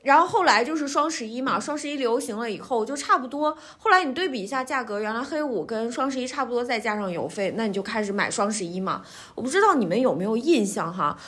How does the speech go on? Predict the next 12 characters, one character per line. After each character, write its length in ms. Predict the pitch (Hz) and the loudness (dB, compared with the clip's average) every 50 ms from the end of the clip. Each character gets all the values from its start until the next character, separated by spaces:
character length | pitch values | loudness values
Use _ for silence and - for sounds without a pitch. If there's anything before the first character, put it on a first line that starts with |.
| - - | -18 -4
就 100 | - 294 | -2 0
是 100 | 294 311 | 0 0
最 220 | 311 311 440 427 339 | 2 4 4 4 4
早 240 | - - - - - | 4 2 0 -2 -4
参 180 | - - 233 | -6 -4 -4
加 140 | 233 240 240 | -2 0 0
双 240 | 254 - 262 269 277 | 0 2 2 2 2
十 140 | 277 269 220 | 2 0 0
一 100 | 233 240 | 0 2
的 140 | 247 220 | 2 2
时 160 | 214 - - 165 | 2 0 -4 -6
候， 320 | - - 185 165 147 - | -6 -4 -4 -4 -4 -4